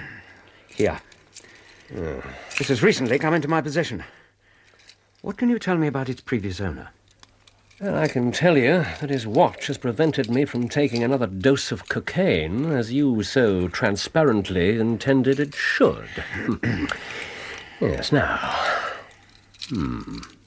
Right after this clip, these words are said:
Speaker 2: Mm-hmm. Hmm. Take it. There are hardly any data.
Speaker 1: Oh.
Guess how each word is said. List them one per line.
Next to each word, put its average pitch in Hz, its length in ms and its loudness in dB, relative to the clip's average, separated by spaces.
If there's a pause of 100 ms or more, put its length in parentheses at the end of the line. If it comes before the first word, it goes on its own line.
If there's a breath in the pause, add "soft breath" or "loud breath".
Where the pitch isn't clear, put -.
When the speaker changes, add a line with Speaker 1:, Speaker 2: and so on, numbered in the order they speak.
(640)
Speaker 2:
Mm-hmm. 135 420 -6 (1080 loud breath)
Hmm. 65 640 -6 (3000 loud breath)
Take 185 260 6
it. 156 120 4 (320 loud breath)
There 139 120 -2
are 127 60 2
hardly 139 540 6
any 143 160 4
data. 135 540 -2
Speaker 1:
Oh. 180 340 2